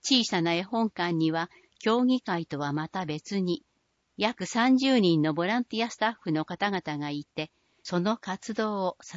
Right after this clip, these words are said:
えてくれています。本協議会では、他にも地域の教育支援や交通安全対策など、様々な事業に取り組んでおり、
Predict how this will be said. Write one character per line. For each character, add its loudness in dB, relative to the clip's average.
え 2
て -4
く -4
れ -2
て -4
い 2
ま 0
す。 -20
本 2
協 2
議 0
会 -2
で -2
は、 -4
他 -4
に 4
も -2
地 2
域 -2
の -2
教 -2
育 -4
支 -4
援 0
や -4
交 -2
通 0
安 2
全 0
対 -2
策 -6
な -2
ど、 -8
様 2
々 2
な 0
事 -4
業 0
に -2
取 -4
り -6
組 0
ん -4
で -4
お -6
り、 -12